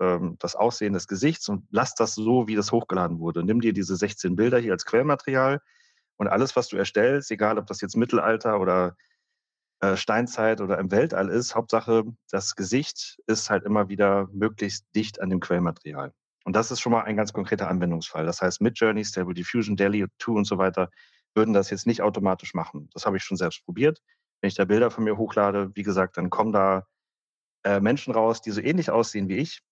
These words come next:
aber es bin nicht ich. Und bei Lensa, ähm, erkenne ich mich dann auch wirklich wieder, weil dann da,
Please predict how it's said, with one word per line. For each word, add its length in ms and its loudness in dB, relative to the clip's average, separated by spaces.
aber 220 2
es 120 -4
bin 120 -6
nicht 140 -8
ich. 180 -14
Und 120 0
bei 120 2
Lensa, 680 2
ähm, 260 2
erkenne 300 2
ich 120 -2
mich 120 -2
dann 140 -4
auch 160 -2
wirklich 280 -8
wieder, 260 0
weil 160 -2
dann 320 0
da, 400 2